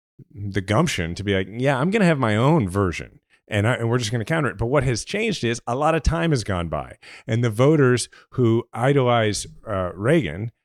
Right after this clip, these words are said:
uh, and put him on a, on a pedestal, uh, frankly, a lot of them have died. And, and of the ones who, uh, who are, you know, still around for all of that and were very active and, and very involved politically or very,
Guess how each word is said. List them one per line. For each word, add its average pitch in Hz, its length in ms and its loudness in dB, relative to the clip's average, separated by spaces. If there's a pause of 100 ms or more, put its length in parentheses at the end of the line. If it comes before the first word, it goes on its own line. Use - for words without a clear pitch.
(140)
uh, 98 320 0
and 113 120 -4
put 123 180 0
him 120 180 2
on 110 160 2
a, 101 80 -2
on 104 180 -6
a 101 40 -4
pedestal, 113 540 0 (300)
uh, 123 80 -6 (100)
frankly, 175 360 -4
a 123 80 0
lot 151 160 2
of 151 80 -2
them 120 240 -4 (200)
have 113 180 -4
died. - 440 -6 (340)
And, 127 380 0
and 127 140 -2
of 127 120 0
the 131 80 0
ones 147 300 2
who, 135 240 0 (140)
uh, 117 380 -2
who 123 180 0
are, 113 100 2 (280)
you 127 140 -6
know, 110 180 -4
still 120 380 -2
around 123 440 0
for 110 200 -4
all 104 160 0
of 98 80 -4
that 104 180 0
and 101 140 -4
were 95 100 -4
very 113 400 0
active 117 420 -2
and, 98 280 -8
and 95 400 -6
very 104 400 -2
involved 110 340 0
politically 110 420 0
or 87 120 0
very, 104 260 0